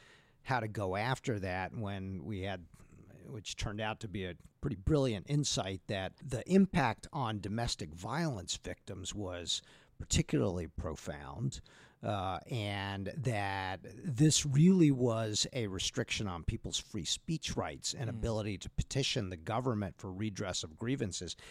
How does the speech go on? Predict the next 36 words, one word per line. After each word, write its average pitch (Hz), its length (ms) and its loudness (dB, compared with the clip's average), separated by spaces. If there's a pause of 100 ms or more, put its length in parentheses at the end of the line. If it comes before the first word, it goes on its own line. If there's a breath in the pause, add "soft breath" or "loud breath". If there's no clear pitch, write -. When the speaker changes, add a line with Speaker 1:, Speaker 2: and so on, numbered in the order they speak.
(180 loud breath)
Speaker 1:
I - 20 -8
mean, 110 140 -6
what 135 220 -2
could 135 120 -2
be 101 100 -4
more 113 260 -4
important 95 500 -2
than 101 160 -4
if 95 220 -6
you 110 160 -4
need 117 360 -4
the 87 80 -8
police - 760 -2 (380 loud breath)
to - 100 -10
come 90 240 -6
help - 360 -2
you 87 360 -4
to 104 100 -4
be 95 220 -4
able 87 420 -6
to - 80 -6
call 117 480 0
on 76 240 -4
them? 67 320 -10 (380 loud breath)
Um, 90 320 -6
so 135 160 0
we 110 120 -4
bought, 113 380 -2
brought 135 380 2
this 120 140 -2
case 101 280 -4
on 92 140 -6
behalf 87 400 -6
of 87 140 -12
a 85 60 -8
tremendously, 98 1000 -6